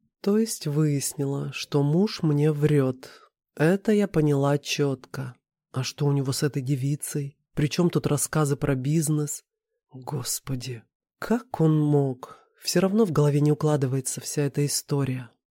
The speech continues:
Противно. Даже если поверить, что просто была часть деловой встречи, что он просто общался с девушкой, пытался быть любезным, потому что она дочь какой-то важной шишки. Всё равно.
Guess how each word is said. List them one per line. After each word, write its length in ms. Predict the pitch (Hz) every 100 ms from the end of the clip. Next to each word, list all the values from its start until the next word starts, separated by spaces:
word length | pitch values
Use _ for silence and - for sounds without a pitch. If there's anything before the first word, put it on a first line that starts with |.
| _
Противно. 760 | - 123 - - 147 139 127 - _ _ _
Даже 260 | 143 135 135
если 180 | 147 151
поверить, 400 | 156 147 170 156
что 240 | - 143
просто 460 | - 170 170 - 147
была 280 | 143 156 160
часть 380 | - 156 156
деловой 400 | 135 147 147 160
встречи, 680 | 151 - 143 156 165 - 123 - _ _ _ -
что 220 | - 151
он 100 | 156
просто 560 | 156 156 180 - 175
общался 640 | 170 - - 160 170 - 160
с 80 |
девушкой, 720 | 139 131 151 151 139 - 143 127
пытался 480 | - - 165 170 170
быть 200 | 170 170
любезным, 680 | 165 147 147 151 143 143
потому 300 | 139 151 165
что 220 | 156 - 151
она 280 | 156 165
дочь 380 | 160 143 175 -
какой-то 480 | - 147 165 175 165
важной 400 | 147 165 170 170
шишки. 640 | - 175 160 - - 135 - _ _ _
Всё 280 | - - 131
равно. 580 | 135 123 135 131 123